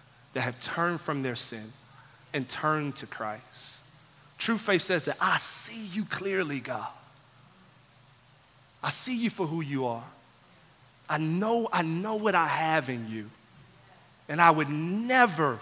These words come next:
relinquish that for the cares of this world or the trickery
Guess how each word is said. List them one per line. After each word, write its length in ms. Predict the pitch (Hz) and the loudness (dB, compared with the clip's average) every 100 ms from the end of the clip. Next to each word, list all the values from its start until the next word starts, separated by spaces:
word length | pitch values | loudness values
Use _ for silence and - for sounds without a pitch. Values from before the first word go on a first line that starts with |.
| - | -2
relinquish 640 | 143 135 135 127 123 - | 0 2 0 -2 -6 -6
that 320 | - 113 110 - - - - - - - - - - - - | -4 -6 -6 -14 -20 -20 -20 -20 -20 -20 -20 -20 -20 -20 -14
for 160 | - 147 | -4 -4
the 80 | |
cares 340 | 131 - 135 123 | -2 -2 -2 -2
of 60 | |
this 220 | 127 120 123 | -6 -8 -8
world 260 | 120 117 120 - - - - - - - - - | -10 -10 -16 -20 -20 -20 -20 -20 -20 -20 -20 -8
or 120 | 135 | -4
the 80 | 123 | -2
trickery 600 | - - 175 - 113 107 | -2 -2 -2 -2 -6 -8